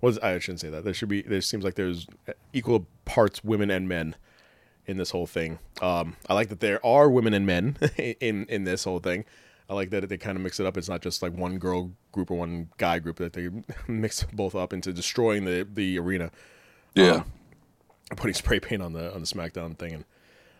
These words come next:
Speaker 1: um, on the glass.
Speaker 2: I don't think there's been a real big guy and girl faction, like, w-, like
Speaker 1: Yeah, name one.
Speaker 2: an intergender faction. There we go. That's
Speaker 1: Intergen-,
Speaker 2: the word I was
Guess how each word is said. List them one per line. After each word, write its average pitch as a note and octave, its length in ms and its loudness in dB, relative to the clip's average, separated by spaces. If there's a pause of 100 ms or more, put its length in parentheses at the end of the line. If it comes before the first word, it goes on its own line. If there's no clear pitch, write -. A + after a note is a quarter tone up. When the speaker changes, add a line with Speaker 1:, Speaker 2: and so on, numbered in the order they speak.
(200)
Speaker 1:
um, E2+ 360 0
on F#2 100 -6
the E2+ 60 -8
glass. E2+ 460 -4
Speaker 2:
I - 20 -8
don't C#4+ 140 8
think A#3 160 10
there's A#2 180 10
been A#2+ 160 10
a A#2+ 80 12
real G#2+ 300 10
big G2 420 8 (420)
guy G2+ 280 12
and G#2+ 340 8
girl F#2+ 360 10 (260)
faction, C3 580 4
like, E2 280 -2
w-, F2+ 180 2 (100)
like F2+ 400 6
Speaker 1:
Yeah, B2+ 140 2
name G#2 160 2
one. D#2 180 -8 (560)
Speaker 2:
an G#2+ 120 6
intergender C3 600 8
faction. - 420 4
There G#2 180 10
we E2 100 8
go. B1+ 140 6
That's - 140 8
Speaker 1:
Intergen-, - 20 4
Speaker 2:
the F#2 60 10
word D#2+ 100 8
I D2+ 60 8
was - 100 8